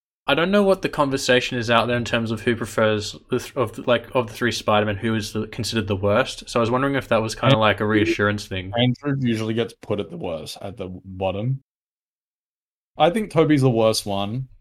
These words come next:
Speaker 2: After this movie, though, I think, like, I'd like to see a Spider-Man four, 'cause his acting is, like, I'm sure that his acting is intentionally campy in those movies,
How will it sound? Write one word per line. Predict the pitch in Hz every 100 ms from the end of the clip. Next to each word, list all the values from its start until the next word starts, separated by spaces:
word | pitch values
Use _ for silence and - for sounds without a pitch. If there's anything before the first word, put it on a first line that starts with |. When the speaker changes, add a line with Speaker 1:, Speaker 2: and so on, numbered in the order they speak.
| -
Speaker 2:
After | 139 240
this | 147 160 -
movie, | 131 117
though, | 107 104
I |
think, | 113 185 165 -
like, | 113 110
I'd | 110
like | 113
to | 143
see | - 120
a |
Spider-Man | - 107 101 98
four, | 90 98 95 87 - _ _ _ _ _
'cause | - 101
his | 143
acting | - 104 - 110
is, | 98
like, | 95 95 92 - _ _ _ _ _ _
I'm | 123
sure | 127 147
that | 175 170
his | 160
acting | 107 110 131 113
is | 104
intentionally | 104 95 90 101 98
campy | 92 90 87 98
in | 101
those | 98 95
movies, | 101 98 143 190 -